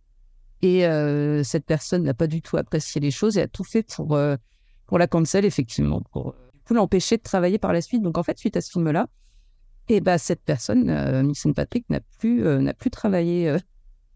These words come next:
dans les effets spéciaux et plus travaillé. Elle a, elle a re-, elle a refait quelques rôles parce qu'elle était actrice, euh, elle avait été actrice aussi à la base, donc elle a refait quelques petits rôles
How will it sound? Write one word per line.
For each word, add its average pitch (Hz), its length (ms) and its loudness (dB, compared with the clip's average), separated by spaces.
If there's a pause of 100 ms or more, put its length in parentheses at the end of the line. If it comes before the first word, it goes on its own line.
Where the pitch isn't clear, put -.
(340)
dans 202 100 2
les 208 140 2
effets 190 200 2
spéciaux 214 600 0
et 139 320 -2 (380)
plus 262 80 0
travaillé. 214 340 2
Elle 226 120 4
a, 220 100 4
elle 240 100 2
a 233 80 4
re-, 240 220 2
elle 233 100 2
a 220 60 4
refait 247 260 0
quelques 269 320 0
rôles 254 320 2
parce 214 140 -2
qu'elle 208 100 0
était 208 140 0
actrice, 233 500 -2
euh, 165 340 2
elle - 120 0
avait 170 100 4
été 190 160 2
actrice 202 340 -2
aussi - 200 -6
à - 20 4
la 170 100 4
base, 220 160 2
donc 185 140 0
elle 165 100 2
a 160 40 4
refait 175 240 -2
quelques 180 240 0
petits - 160 -4
rôles 214 200 2